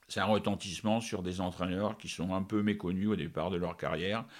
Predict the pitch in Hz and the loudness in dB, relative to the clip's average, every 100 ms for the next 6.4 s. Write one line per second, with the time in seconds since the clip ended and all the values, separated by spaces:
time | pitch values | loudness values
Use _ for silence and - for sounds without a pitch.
0 | - - - 82 82 92 98 92 82 80 | -18 -20 -8 -8 -4 0 0 0 0 0
1 | 73 - - - - 90 90 90 87 90 | -2 -8 -18 -6 0 0 2 2 4 4
2 | - 101 110 90 85 80 85 80 - - | 4 2 4 2 0 -2 -2 -4 -6 -12
3 | - - - - 87 87 - 87 85 87 | -20 -20 -20 -10 -6 -4 -4 -4 -2 -4
4 | 82 90 90 101 92 78 - 92 95 82 | -4 -4 0 2 0 -4 -2 0 2 2
5 | 80 90 95 80 69 - 87 82 82 82 | 0 0 0 -2 -4 -4 -4 -2 0 -2
6 | 82 107 123 110 | -2 0 0 -2